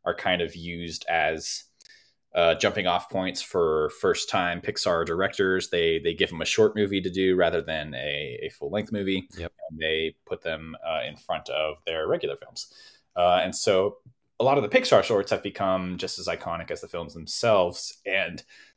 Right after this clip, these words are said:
Speaker 1: the <laughs> one I always remember connected to Bug's Life is Jerry's Game. Did you get a chance to watch it?
Speaker 2: Yes, we totally did. And there's a funny, good side story about this. So, uh, I remember you texted me, like,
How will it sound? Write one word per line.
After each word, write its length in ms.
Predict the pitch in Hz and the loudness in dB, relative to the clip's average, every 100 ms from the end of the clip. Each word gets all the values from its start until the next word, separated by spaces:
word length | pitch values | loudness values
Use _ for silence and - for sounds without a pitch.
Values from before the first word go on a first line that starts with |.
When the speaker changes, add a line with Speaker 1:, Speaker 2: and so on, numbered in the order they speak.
| _ | _
Speaker 1:
the 80 | - | -10
<laughs> 320 | 90 113 - | -6 -4 4
one 180 | 180 123 | 6 6
I 120 | 110 | 4
always 380 | 92 101 101 104 | 6 4 4 0
remember 260 | 98 101 95 | -2 -2 -2
connected 560 | 104 95 95 92 - | -2 -4 -4 -4 -6
to 340 | - 87 85 85 | -10 -8 -8 -2
Bug's 300 | - 170 170 | 4 4 4
Life 340 | 95 85 - - _ _ | 2 2 -2 -12 _ _
is 340 | 101 98 95 - - | -4 -4 -6 -10 -8
Jerry's 600 | - 107 113 101 80 - | -4 0 0 0 -2 -6
Game. 280 | - - 78 | -8 -10 -12
Did 120 | 90 | -4
you 60 | |
get 100 | 92 | 0
a 40 | 95 | 0
chance 260 | 104 95 | 0 -2
to 100 | - | -2
watch 260 | 87 87 - | -2 -2 -4
it? 120 | - _ _ | -14 _ _
Speaker 2:
Yes, 500 | - 95 131 - - | -8 0 2 2 0
we 80 | 101 | -2
totally 500 | 98 - 165 226 247 | -2 2 4 4 0
did. 320 | 127 87 76 - - | 0 -2 -4 -10 0
And 360 | 113 110 110 - _ | 4 4 2 -6 _
there's 260 | 117 117 113 | 2 2 0
a 40 | |
funny, 400 | - 120 117 113 | -2 0 0 -2
good 340 | 95 104 101 | -2 2 2
side 300 | - 110 104 | 2 4 4
story 320 | 104 - 90 85 | 4 -2 -2 -2
about 240 | 87 80 | -4 -4
this. 320 | 82 78 - | -6 -4 -2
So, 520 | - - 107 98 92 90 _ _ _ _ _ _ _ _ _ | -2 2 4 4 0 -4 _ _ _ _ _ _ _ _ _
uh, 260 | 110 104 101 | 2 2 2
I 60 | 110 | 2
remember 260 | 113 135 135 | 2 4 4
you 100 | 110 | 2
texted 420 | - 127 - 98 | 2 2 0 -4
me, 200 | 101 95 | -2 0
like, 260 | 95 92 | 0 -2